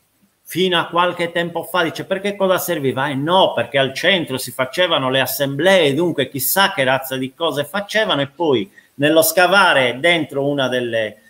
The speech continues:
da, da, le, ne, ne, una delle aperture o bucature, come giustamente le,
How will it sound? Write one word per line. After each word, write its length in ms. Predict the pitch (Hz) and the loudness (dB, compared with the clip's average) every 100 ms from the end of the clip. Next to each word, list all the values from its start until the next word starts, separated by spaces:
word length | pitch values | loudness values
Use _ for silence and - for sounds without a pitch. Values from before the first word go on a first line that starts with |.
| _ | _
da, 220 | - 123 131 | -8 -6 -4
da, 140 | 127 | -4
le, 180 | 135 139 | -4 -4
ne, 180 | 131 127 | -4 -4
ne, 280 | 127 123 123 | -4 -6 -6
una 360 | 127 127 127 | -6 -4 -2
delle 260 | 127 135 131 | 0 2 2
aperture 720 | 135 - 165 151 220 208 151 | 2 2 2 2 4 6 8
o 160 | 139 151 | 6 6
bucature, 760 | 175 175 156 - 233 190 135 | 2 2 -2 0 2 4 2
come 220 | - 127 123 | 0 -4 -6
giustamente 760 | 127 - 143 180 175 - 113 | -10 -8 -4 -2 -2 -2 -4
le, 280 | 107 107 | -2 -4